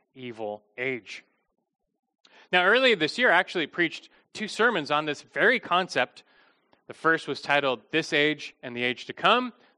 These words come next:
The second was titled, How to Live in This Present Evil Age. I would direct you there if you want to see even more reflections on the fact that the days are evil. But here, though,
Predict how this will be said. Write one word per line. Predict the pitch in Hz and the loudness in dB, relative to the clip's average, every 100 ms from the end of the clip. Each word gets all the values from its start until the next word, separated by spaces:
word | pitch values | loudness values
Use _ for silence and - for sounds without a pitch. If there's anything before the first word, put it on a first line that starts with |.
| - | -18
The | |
second | - 131 120 | -6 -6 -4
was | 113 - | -10 -6
titled, | 120 117 107 - | -6 -6 -8 -6
How | - 151 | 2 2
to | 156 185 | 2 -2
Live | 156 175 277 135 - _ _ _ _ - | 0 2 2 2 -6 _ _ _ _ -18
in | 117 | -8
This | 113 110 - _ _ | -8 -8 -12 _ _
Present | - 135 120 113 | -4 -4 -4 -10
Evil | 110 104 | -10 -6
Age. | 104 113 117 | -4 -4 -6
I | |
would | 104 92 _ _ _ | -8 -10 _ _ _
direct | - 123 151 185 | -8 0 2 2
you | 185 | 0
there | 139 135 135 | 2 2 2
if | - | -2
you | 127 | -8
want | 120 113 | -6 -6
to | |
see | - - - - | -10 -20 -20 -14
even | 123 113 | -12 -10
more | 113 120 | -6 -4
reflections | 117 110 117 - 117 110 | -4 -6 -8 -10 -14 -10
on | 104 101 95 _ _ _ - | -8 -8 -10 _ _ _ -20
the | - | -4
fact | 117 113 | -2 -2
that | 117 - | -6 -12
the | |
days | 104 120 120 120 | -12 -6 -4 -4
are | 113 107 | -4 -6
evil. | 113 107 90 _ _ _ _ _ _ _ _ - | -8 -10 -16 _ _ _ _ _ _ _ _ -4
But | - 180 - | 2 2 2
here, | - 294 | 2 4
though, | 180 143 135 | 4 4 2